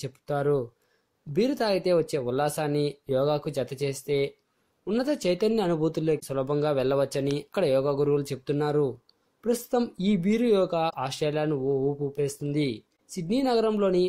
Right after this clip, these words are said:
పెద్ద సంఖ్యలో ప్రజలు బీరు యోగాలకు హాజరవుతున్నారు. విద్యార్థులు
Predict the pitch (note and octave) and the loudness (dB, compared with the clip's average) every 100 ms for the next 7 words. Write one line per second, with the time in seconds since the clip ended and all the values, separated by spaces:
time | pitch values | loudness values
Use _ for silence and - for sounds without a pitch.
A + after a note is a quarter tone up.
0 | - C3 B2 - E3+ F3 E3+ F3 D#3+ C3 | 0 -6 -4 -2 -2 -2 -2 -2 -2 -4
1 | C#3+ C#3 C#3 - C#3 C#3 D3 D#3 D3 C#3+ | 0 2 0 -2 -6 -2 2 2 2 0
2 | C3 C#3 C3 B2 C3 C3+ C3 C#3 C#3 C#3 | -2 -2 -4 -2 -2 -2 -2 -2 0 0
3 | A#2+ - _ _ _ - D3 D3+ F#3 F3+ | -2 -6 _ _ _ -6 -2 0 0 2
4 | F#3 | 2